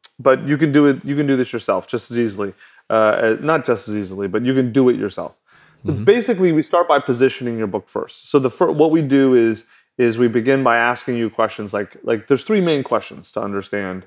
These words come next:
Speaker 1: when you're starting a book. Why are you writing this book? Meaning, what result do you personally want to get? Like,
Speaker 2: Mm-hmm.
Speaker 1: what's the thing, your R O I?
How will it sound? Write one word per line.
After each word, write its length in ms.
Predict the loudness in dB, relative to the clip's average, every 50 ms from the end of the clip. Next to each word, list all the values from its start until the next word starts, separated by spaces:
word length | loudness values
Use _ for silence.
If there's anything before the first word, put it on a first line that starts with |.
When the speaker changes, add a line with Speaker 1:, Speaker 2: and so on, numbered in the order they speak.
| _ _
Speaker 1:
when 100 | -14 -12
you're 80 | -12 -8
starting 300 | -4 -4 -4 -2 -4 -6
a 40 | -6
book. 220 | -6 -8 -10 -10 _ _ _ _ _ _ _ _ -4
Why 220 | 2 4 4 6 6
are 100 | 4 4
you 180 | 2 2 0 0
writing 300 | 0 0 0 -2 -2 -4
this 160 | -6 -8 -8
book? 300 | -6 -8 -8 -8 -10 _ _ -2
Meaning, 340 | 0 2 2 2 2 4
what 180 | 4 4 4 4
result 600 | 4 4 4 4 4 4 4 4 2 -2 -8 -20 _ _ -6 -2
do 80 | 0 0
you 200 | 2 0 0 -2
personally 640 | -2 0 2 2 2 2 0 0 0 2 2 2 2
want 260 | 2 0 0 -2 -2
to 100 | -4 -6
get? 280 | -4 -4 -4 -6 -6 -10 _ _ _ _ _ -6
Like, 80 | -4 0
Speaker 2:
Mm-hmm. 100 | 4 4
Speaker 1:
what's 240 | 4 4 2 0
the 120 | 0 0 0
thing, 500 | 0 0 -2 0 0 0 0 -2 -2 0
your 260 | 2 4 4 4 4
R 240 | 4 4 6 6 6
O 120 | 6 4 4
I? 180 | 2 0 -4